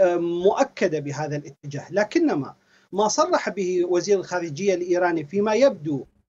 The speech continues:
بأن الم-، الملفات الثلاثة تم الاتفاق شفويا على عنصرين، وفيما يبدو هما ال-، أن يكون،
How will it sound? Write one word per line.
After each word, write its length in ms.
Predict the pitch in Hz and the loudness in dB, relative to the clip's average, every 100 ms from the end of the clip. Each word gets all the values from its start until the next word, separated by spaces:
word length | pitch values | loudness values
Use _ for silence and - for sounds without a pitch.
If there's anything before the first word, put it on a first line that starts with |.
| _ | _
بأن 380 | 170 220 285 254 | -2 2 2 2
الم-، 560 | 226 220 196 185 190 190 | 0 0 -2 -2 -2 -4
الملفات 760 | 196 196 190 190 185 302 349 302 | 0 0 4 2 2 0 2 -2
الثلاثة 580 | - 190 170 147 139 | 0 0 2 -2 -8
تم 320 | - 277 320 277 | -2 2 4 2
الاتفاق 560 | 240 - 180 175 202 | 0 -8 -6 -2 -2
شفويا 640 | - 185 185 196 240 202 151 | -2 -2 0 0 0 0 0
على 380 | 170 170 156 147 - _ - | -2 -2 -2 -6 -18 _ -2
عنصرين، 580 | 208 - 214 277 190 | -2 2 4 4 4
وفيما 340 | 151 147 180 180 | 0 -2 0 2
يبدو 460 | 202 - 180 147 131 | 0 0 0 2 0
هما 680 | 156 147 135 202 220 196 175 190 | -4 -4 0 2 4 2 2 0
ال-، 340 | 185 190 - | 0 0 0
أن 200 | 202 208 | 2 4
يكون، 800 | 196 196 247 294 254 196 165 | 4 2 0 2 4 2 -2